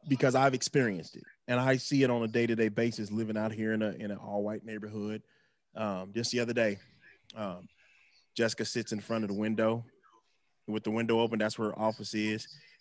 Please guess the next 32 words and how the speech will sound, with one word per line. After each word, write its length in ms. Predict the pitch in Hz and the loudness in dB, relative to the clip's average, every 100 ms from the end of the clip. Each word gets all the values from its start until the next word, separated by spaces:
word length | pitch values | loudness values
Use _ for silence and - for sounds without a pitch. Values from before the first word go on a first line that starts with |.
| - | -8
People 220 | 123 107 | -6 0
walk 260 | 113 113 120 | 2 2 2
by, 160 | 104 | 0
brother, 260 | 90 110 104 | 0 0 0
or 320 | 107 92 92 85 | -2 -2 -4 -4
not 220 | 92 85 | -6 -4
brother, 200 | 90 87 | -4 -4
white 280 | 95 101 95 | -2 -2 0
dude 160 | 107 101 | -2 0
walk 220 | 107 104 | 0 2
by 160 | 107 | 2
with 120 | 107 95 | 2 0
a 140 | 90 - _ _ - | -2 -8 _ _ -2
"Make 180 | 113 113 | 0 2
America 580 | 120 123 113 120 120 104 - _ 104 | 2 2 2 0 0 -2 -14 _ -14
Great 280 | 110 123 120 | 0 2 4
Again" 280 | 110 120 113 | 2 0 0
hat 280 | 107 110 101 | 0 0 0
again. 260 | 98 95 | -2 -2
Now, 160 | 98 101 | -2 0
mind 340 | 107 131 139 | 4 6 4
you, 120 | 135 147 | 2 2
folks, 320 | 139 123 117 | 4 4 2
I 20 | |
don't 160 | 120 120 | 0 0
care 80 | |
if 80 | 131 | -2
you 60 | 135 | -2
get 120 | 139 | -2
mad 220 | 143 139 | 2 2
at 60 | 143 | 2
me 220 | 151 | 0